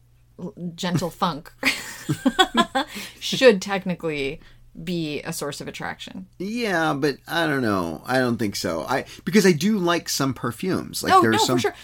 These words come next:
Speaker 1: So the point here isn't that perfume or deodorant are bad. The point is that they mask people's natural genetic
Speaker 2: And I'm happy
Speaker 1: scent.
Speaker 2: hearing s-, m-, masking people's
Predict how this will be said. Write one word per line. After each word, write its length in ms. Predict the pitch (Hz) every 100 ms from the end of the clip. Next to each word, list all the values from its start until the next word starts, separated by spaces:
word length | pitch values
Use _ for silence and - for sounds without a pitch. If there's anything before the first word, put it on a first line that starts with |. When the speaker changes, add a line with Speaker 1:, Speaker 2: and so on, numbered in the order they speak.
| -
Speaker 1:
So 140 | 285
the 80 | 226
point 260 | 226 381 381
here 160 | 339
isn't 240 | 233 220 214
that 140 | 190
perfume 460 | - 190 208 202 180
or 140 | 175
deodorant 440 | 170 170 170 165 -
are 120 | 147
bad. 500 | 147 196 269 73 - - -
The 80 | 190
point 280 | - 233 214
is 80 | 180
that 180 | 165
they 140 | 170 156
mask 680 | 160 165 180 147 139 - -
people's 360 | - 185 165 151
natural 420 | 160 147 - 156
genetic 540 | 139 156 143 131 - - - -
Speaker 2:
And 120 | 170
I'm 120 | 165
happy 360 | 156 135 101 85
Speaker 1:
scent. 360 | 165 - - -
Speaker 2:
hearing 460 | 95 104 95 92 _ -
s-, 120 | 101
m-, 140 | 113 -
masking 380 | 113 98 - 98
people's 500 | - - 302 - -